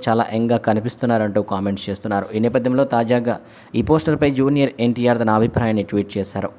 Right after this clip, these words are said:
కొద్దిసేపటి క్రితమే ఈ పోస్టర్ను చూసిన ఎన్టీఆర్ వెంటనే తన Twitter మాధ్యమం ద్వారా ట్యాగ్ చేస్తూ పలు ట్వీట్లు చేశారు. "బాబాయ్, లేటెస్ట్ లుక్ అదిరిపోయింది. ఈ పోస్టర్లో చాలా యంగ్‌గా కనిపిస్తున్నారు.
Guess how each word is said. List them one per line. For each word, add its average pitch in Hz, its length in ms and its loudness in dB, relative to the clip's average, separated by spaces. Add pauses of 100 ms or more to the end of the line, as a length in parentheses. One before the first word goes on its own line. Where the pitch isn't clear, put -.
(580)
కొద్దిసేపటి 220 440 2
క్రితమే 143 440 2
ఈ 135 100 4
పోస్టర్ను 131 520 2
చూసిన 120 300 -2
ఎన్టీఆర్ 117 440 2 (360)
వెంటనే 139 360 2
తన 139 160 2
Twitter 127 300 0
మాధ్యమం 123 460 2
ద్వారా 117 200 4
ట్యాగ్ 113 400 0
చేస్తూ 120 260 -2
పలు 113 300 0
ట్వీట్లు 107 420 -4
చేశారు. 92 340 -4 (1000)
"బాబాయ్, 127 440 4 (280)
లేటెస్ట్ 139 460 2
లుక్ 151 240 0
అదిరిపోయింది. 113 600 0 (300)
ఈ 113 40 -2
పోస్టర్లో 139 480 2
చాలా 135 540 2
యంగ్‌గా 127 360 2
కనిపిస్తున్నారు. 104 640 -2